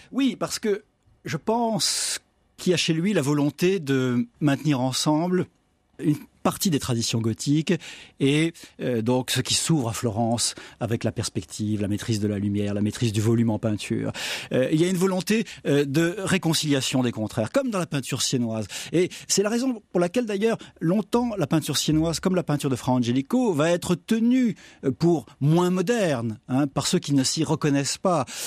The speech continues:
Euh, alors que, bien sûr, elle fait, elle incarne parfaitement ce que les moines ou le pape attend de cet artiste-là. Euh, au fond, pour les observants comme pour, euh, euh, pour le pape, il s'agit toujours de maintenir ensemble la foi et la science.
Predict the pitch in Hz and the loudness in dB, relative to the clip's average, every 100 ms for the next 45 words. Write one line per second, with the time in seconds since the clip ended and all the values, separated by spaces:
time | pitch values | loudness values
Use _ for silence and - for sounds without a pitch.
0 | - - 131 131 131 175 180 - 175 - | -6 0 2 2 2 0 0 0 0 -2
1 | _ _ - 143 131 - 254 160 147 - | _ _ -6 0 0 2 2 2 -2 0
2 | 180 175 117 _ _ _ _ 113 120 107 | 0 0 -2 _ _ _ _ -20 -14 -6
3 | 110 113 196 185 131 - - 127 - 202 | -4 0 0 0 -4 -4 -4 -4 -2 0
4 | 254 196 - 139 - 151 139 135 131 220 | 0 -2 -2 -2 2 2 2 0 0 2
5 | 233 147 107 - _ _ _ _ _ _ | 2 2 0 -4 _ _ _ _ _ _
6 | _ _ - 107 254 202 - - _ - | _ _ -2 -2 0 -2 -4 -18 _ -12
7 | - 269 202 110 107 104 - - - 120 | -2 0 0 -4 -6 -6 -8 -8 -8 -10
8 | - - - - - - - 160 254 185 | -10 -10 -8 -10 -10 -8 -2 0 0 0
9 | 170 147 139 - 143 160 165 190 170 131 | 0 2 0 0 0 0 0 0 0 0
10 | 147 131 107 117 113 - - - - - | 2 2 2 0 0 -4 -16 -12 -6 -4
11 | 110 - 113 104 156 147 - 110 - - | -4 0 0 0 0 -2 0 -2 -2 -10
12 | - 151 139 139 127 214 202 180 147 226 | -6 -2 0 2 2 2 0 -2 2 2
13 | 226 165 151 156 - 185 143 139 - 214 | 2 2 2 2 0 0 2 0 0 0
14 | 233 170 127 123 - 175 175 127 - 214 | 0 2 0 0 0 0 2 2 2 2
15 | 175 139 - | 2 0 -4